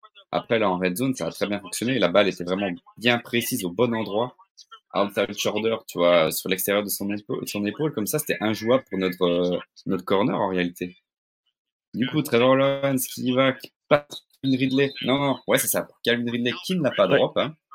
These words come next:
Speaker 1: Et je pense que c'est un de ses premiers catchs à Calvin Ridley, hein.
Speaker 2: Euh, non, je crois que c'est ça. Sûr, c'est son deuxième.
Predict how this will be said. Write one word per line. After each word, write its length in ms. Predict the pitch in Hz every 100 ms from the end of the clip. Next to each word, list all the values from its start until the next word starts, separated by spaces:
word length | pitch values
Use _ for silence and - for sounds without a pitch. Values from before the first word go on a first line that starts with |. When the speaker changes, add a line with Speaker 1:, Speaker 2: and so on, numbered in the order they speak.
| - _ _
Speaker 1:
Et 60 | 85
je 80 | -
pense 180 | 180 -
que 100 | 92
c'est 260 | - 98 -
un 120 | 92
de 40 |
ses 200 | - -
premiers 420 | 156 - 180 147 -
catchs 280 | 92 87
à 60 | 80
Calvin 380 | - 80 92 90
Ridley, 280 | 90 85 78
hein. 140 | 98 - _ _ _ _ _ - 117
Speaker 2:
Euh, 580 | 113 117 113 110 110 110
non, 440 | 117 117 165 262
je 80 | 208
crois 120 | 185
que 80 | -
c'est 60 |
ça. 160 | 147 - - - - -
Sûr, 260 | - 208
c'est 120 | 202 190
son 140 | 170
deuxième. 400 | 151 143 147 190